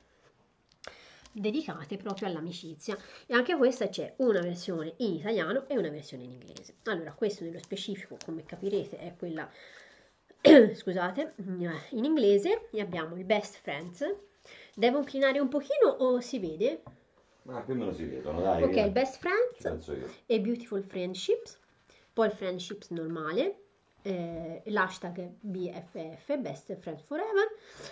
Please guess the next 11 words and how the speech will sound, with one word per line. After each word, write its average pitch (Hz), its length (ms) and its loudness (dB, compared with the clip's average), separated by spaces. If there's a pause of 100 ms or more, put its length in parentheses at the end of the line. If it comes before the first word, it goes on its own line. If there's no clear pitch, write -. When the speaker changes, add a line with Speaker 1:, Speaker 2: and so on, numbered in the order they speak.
(500)
Speaker 1:
ok, 196 460 -6
poi 180 360 -4 (100)
Friends 202 400 -4
Forever 339 640 2
e 320 100 -4
Special - 400 -10
Friend. - 500 -14 (720)
Speaker 2:
Tutti 202 240 -8
amici. 98 440 -10 (440)
Speaker 1:
Tutti 403 280 6
amici. 170 540 -4